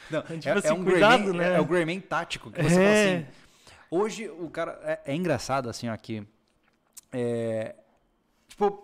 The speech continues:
Speaker 1: como é que eu posso pontuar isso? O, o Grey Man, ele engana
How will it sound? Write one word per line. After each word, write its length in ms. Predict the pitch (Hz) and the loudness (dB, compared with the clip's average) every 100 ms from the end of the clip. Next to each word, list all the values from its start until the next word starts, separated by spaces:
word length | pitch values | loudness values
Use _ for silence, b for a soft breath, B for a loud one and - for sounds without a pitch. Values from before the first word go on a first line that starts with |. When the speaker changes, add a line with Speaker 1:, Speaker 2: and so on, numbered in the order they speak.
| - | -10
Speaker 1:
como 140 | 190 | -8
é 40 | 208 | -8
que 60 | |
eu 40 | 175 | -8
posso 180 | 190 - | -10 -8
pontuar 380 | 175 143 143 110 | -10 -4 -4 -4
isso? 260 | - - _ B B B B B _ _ _ | -12 -18 _ B B B B B _ _ _
O, 320 | 175 190 185 165 | -4 -2 -4 -8
o 20 | |
Grey 300 | 117 180 175 | -4 -4 -4
Man, 440 | 120 113 117 113 90 _ _ _ _ _ | -6 -6 -6 -8 -12 _ _ _ _ _
ele 220 | 139 147 | -6 -4
engana 720 | 165 135 110 143 175 127 110 | -4 -4 -2 -2 -2 -4 -6